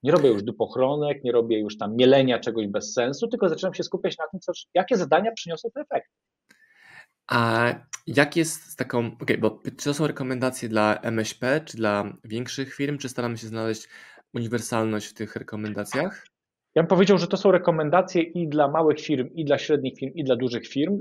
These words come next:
Speaker 1: Różni się, e, czas wprowadzania tego, bo im większa organizacja, tym trudniej, tym bardziej złożone, im więcej zespołów, tym więcej na styku problemów się pojawia, dłużej trwa,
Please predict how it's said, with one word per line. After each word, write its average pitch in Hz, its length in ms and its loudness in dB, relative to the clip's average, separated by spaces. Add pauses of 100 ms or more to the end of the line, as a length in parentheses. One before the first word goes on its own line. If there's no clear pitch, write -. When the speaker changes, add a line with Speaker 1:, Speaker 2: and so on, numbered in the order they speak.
Speaker 1:
Różni 165 460 2
się, 165 360 0 (260)
e, 127 140 -2 (240)
czas 170 280 2
wprowadzania 131 880 2
tego, 92 500 -8 (480)
bo 120 140 0
im 135 140 -2
większa 147 280 0
organizacja, 131 560 2
tym 123 200 -8
trudniej, 170 420 0
tym 160 120 -4
bardziej 127 240 2
złożone, 127 540 -2
im 143 120 -4
więcej 131 340 -2
zespołów, 120 480 2
tym 117 140 -6
więcej 120 300 -2
na 113 100 -4
styku - 320 -4
problemów 143 480 -4
się - 100 -14
pojawia, 156 600 0 (640)
dłużej 175 280 -2
trwa, 175 220 -4